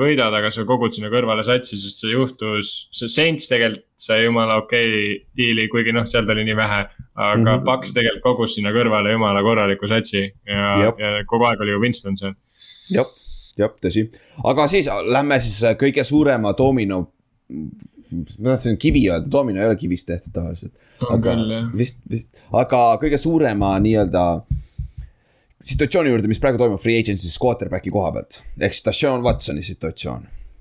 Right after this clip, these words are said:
Speaker 2: Ehk, äh, mäletad, me mainisime ka vist eelmine osa, et Watsonil oli siis see court hearing ja tu-, sealt tuli välja see, et,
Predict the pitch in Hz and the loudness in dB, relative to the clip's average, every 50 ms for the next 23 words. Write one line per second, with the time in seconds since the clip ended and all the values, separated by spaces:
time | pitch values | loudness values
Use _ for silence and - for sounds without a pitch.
0 | - _ - - - - 107 110 104 - - - - - - 95 95 92 92 101 | -20 _ -16 -8 -2 0 0 2 2 2 0 0 -2 -2 0 0 2 2 2 2
1 | 120 131 123 104 101 98 107 117 117 104 90 85 90 90 92 95 92 - 90 82 | 2 0 0 0 0 2 2 2 2 0 -2 -4 -4 -2 -2 -2 -2 -2 -2 -2
2 | 82 82 85 87 - 90 85 82 - - 87 104 113 - - - 92 87 85 85 | -2 -2 -4 -2 -2 -2 -4 -4 -6 -4 -2 -2 -2 0 -2 -2 -2 -2 -2 -2
3 | 87 87 90 90 87 82 - 85 - - - 95 90 90 87 85 82 80 - _ | 0 0 0 0 0 0 -2 -4 -4 -2 0 2 2 2 2 0 -2 -4 -8 _
4 | _ _ _ - 147 156 165 160 - - - 113 104 90 80 78 71 - - - | _ _ _ 0 2 2 2 2 2 2 2 2 0 -2 -4 -6 -10 -12 -14 -16
5 | _ - - 180 - - - - - 95 101 98 98 95 107 - - 98 - 135 | _ -14 -14 -14 -14 -16 -16 -4 0 2 4 4 4 4 2 0 0 0 0 0
6 | 127 - 117 117 107 135 156 147 127 101 - 151 160 165 143 120 - - - - | -2 -2 -4 -2 0 0 2 2 2 0 2 2 2 4 4 2 0 0 -2 -2
7 | 98 101 - - | -2 -2 -2 -8